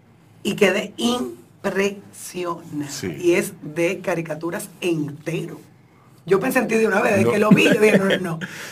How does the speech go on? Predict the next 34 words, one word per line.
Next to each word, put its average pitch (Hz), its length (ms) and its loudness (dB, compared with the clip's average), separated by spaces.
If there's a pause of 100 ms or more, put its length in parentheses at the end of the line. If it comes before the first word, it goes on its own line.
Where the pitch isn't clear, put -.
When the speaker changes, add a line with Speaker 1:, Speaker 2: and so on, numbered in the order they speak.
Speaker 1:
Y 262 140 4
déjame 240 280 8
comprar 254 320 6
otro 277 220 2
porque 220 160 2
yo 220 100 4
tengo 226 160 2
que 247 80 8
llegar 233 180 8
a - 20 -10
Santo 240 200 4
Domingo 247 220 4
con 214 80 8
este - 180 4
libro 269 240 6
porque 202 160 8
Rubén 208 260 4
Lamarche 202 360 0
lo 202 100 -2
tiene 208 260 4
que - 60 -2
ver - 240 -2
Speaker 2:
No 113 140 2
es 113 240 2
de 117 60 -4
Speaker 1:
también. 107 320 -2
Speaker 2:
ca-, - 100 -12
no, 104 80 -2
no 110 180 0
es 113 60 -2
de 117 100 -2
caricatura 113 600 -2
precisamente, 110 840 -6
¿no? 139 240 -10